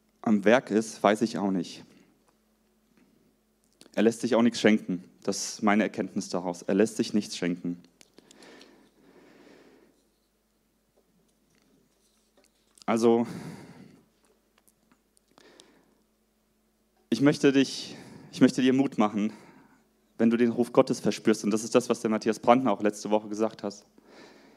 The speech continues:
dann geh, dann setz dich in Bewegung, geh, vertraue auf ihn, glaube ihm. Und auch wenn es nach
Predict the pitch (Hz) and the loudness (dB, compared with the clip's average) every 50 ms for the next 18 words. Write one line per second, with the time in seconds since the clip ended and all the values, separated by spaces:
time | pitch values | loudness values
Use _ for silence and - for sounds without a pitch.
0 | _ _ _ _ _ _ _ _ _ _ _ _ _ _ - 110 104 101 98 110 | _ _ _ _ _ _ _ _ _ _ _ _ _ _ -2 0 0 0 2 2
1 | 113 107 92 87 - - - - _ - - 95 101 98 110 110 - - 113 - | 2 2 2 -2 -6 -18 -20 -20 _ -8 -4 -2 2 2 2 0 0 -6 -8 -6
2 | 95 98 107 101 95 104 107 107 98 92 90 92 90 90 - - - - - - | -4 -4 -2 -2 0 0 0 0 0 -2 -6 -6 -8 -10 -14 -20 -20 -20 -20 -14
3 | - 101 107 110 113 107 95 - - - - _ _ _ _ _ _ _ _ _ | -4 0 2 2 2 2 -2 -6 -12 -20 -20 _ _ _ _ _ _ _ _ _
4 | - _ _ - 107 104 - 110 107 113 113 110 - - 98 95 90 90 - - | -20 _ _ -8 -6 -2 4 4 6 6 6 2 0 -2 -4 -4 -4 -6 -10 -16
5 | _ _ - - - 98 104 113 110 - - - 92 90 87 87 - _ _ _ | _ _ -4 2 4 6 6 6 6 2 -2 -4 -6 -6 -6 -8 -10 _ _ _
6 | _ _ _ _ - - - - - - 101 110 110 104 107 117 120 131 127 123 | _ _ _ _ -20 -20 -20 -18 -6 0 2 2 2 4 4 4 6 6 4 2
7 | - - - 120 113 107 110 104 - - | -2 -6 -2 0 2 2 0 -2 -6 -16